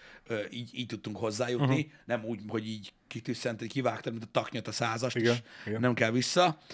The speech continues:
Speaker 2: Hát
Speaker 1: Öm,
Speaker 2: persze, egy családnak sokkal egyszerűbb összegazdálkodni havonta egy kis
Speaker 1: ö,
Speaker 2: összeget.
Speaker 1: persze, persze, persze, úgyhogy emlékszem, hogy úgy, úgy jutottunk ahhoz is hozzá. Igen.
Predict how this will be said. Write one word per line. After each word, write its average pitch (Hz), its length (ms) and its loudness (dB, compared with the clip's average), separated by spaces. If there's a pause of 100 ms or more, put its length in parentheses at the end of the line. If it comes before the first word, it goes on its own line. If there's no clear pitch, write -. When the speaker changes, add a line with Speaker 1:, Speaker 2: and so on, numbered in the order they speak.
(360)
Speaker 2:
Hát 120 220 10
Speaker 1:
Öm, 123 60 8
Speaker 2:
persze, 113 220 4
egy 95 60 -2
családnak 98 340 -2
sokkal 92 280 -6
egyszerűbb 87 360 -8
összegazdálkodni 90 1400 -8
havonta 92 520 -4 (140)
egy 104 100 -4
kis 349 180 2
Speaker 1:
ö, - 40 0
Speaker 2:
összeget. 95 320 -4
Speaker 1:
persze, 190 340 4
persze, 131 260 0
persze, 135 260 2
úgyhogy 147 200 2
emlékszem, 151 340 4
hogy 135 100 2
úgy, 143 220 0
úgy 135 100 0
jutottunk 117 420 0
ahhoz 107 240 0
is 107 120 -4
hozzá. 98 520 -2 (2250)
Igen. 117 280 -2